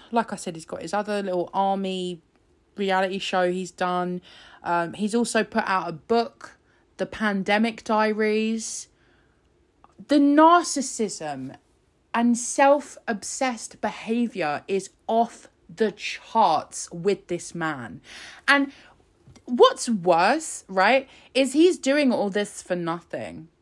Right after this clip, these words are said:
right? He will be laughed at, ridiculed, made fun of, and basically used by the producers of this television show. They will throw him out once they're done with him because they don't need him for nothing.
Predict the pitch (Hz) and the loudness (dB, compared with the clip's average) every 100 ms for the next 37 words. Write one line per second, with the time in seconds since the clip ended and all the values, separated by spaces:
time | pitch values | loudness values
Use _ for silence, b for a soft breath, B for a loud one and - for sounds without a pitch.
0 | - 170 185 214 277 294 214 202 185 202 | -6 0 0 0 0 0 0 -2 0 4
1 | 233 254 - 240 220 185 175 196 202 - | 6 4 0 0 2 2 -2 -6 -6 -10
2 | - 208 185 180 175 170 - - 180 190 | -6 -2 2 2 2 -2 -8 -10 -2 -2
3 | 202 - 180 175 165 160 - 170 180 180 | -2 -2 -2 0 -2 -2 -4 0 0 0
4 | 170 170 156 175 160 - 160 156 - 143 | -6 -6 -6 -6 -6 -2 -4 -4 -10 -8
5 | 151 139 131 127 135 - 131 127 131 127 | -8 -10 -12 -12 -12 -12 -12 -10 -12 -12
6 | 123 131 120 139 143 135 - 170 165 165 | -10 -8 -8 -6 -8 -8 -4 -2 0 -2
7 | 139 139 139 127 131 - 143 131 127 131 | -4 -2 -4 -4 -10 -10 -8 -8 -8 -10
8 | 131 127 131 143 143 - B B B B | -10 -10 -8 -8 -8 -14 B B B B
9 | - 180 165 156 151 143 127 135 131 131 | 0 4 4 0 -6 -8 -12 -12 -12 -10
10 | 127 | -12